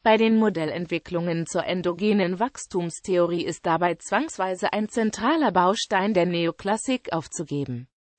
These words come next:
die abnehmende Grenzproduktivität der Produktionsfaktoren. Andernfalls könnte der Wachstumsprozess nicht fortdauern und externe Einflüsse müssten diesen immer wieder anregen. Modelle.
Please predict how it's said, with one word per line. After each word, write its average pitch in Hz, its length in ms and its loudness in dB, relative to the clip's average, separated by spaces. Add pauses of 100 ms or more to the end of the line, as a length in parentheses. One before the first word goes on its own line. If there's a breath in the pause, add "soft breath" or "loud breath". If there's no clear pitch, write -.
die 233 140 0
abnehmende 170 500 -2
Grenzproduktivität 202 1300 -2
der 180 120 2
Produktionsfaktoren. 170 1500 -4 (380)
Andernfalls 285 760 4
könnte 202 320 -4
der 180 240 2
Wachstumsprozess 196 1160 -2
nicht 269 280 0
fortdauern 214 720 0
und - 160 -4
externe 269 600 -4
Einflüsse 208 580 0
müssten 202 400 -2
diesen 202 320 -2
immer 262 340 2
wieder 196 300 2
anregen. 180 680 0 (380)
Modelle. 139 580 -6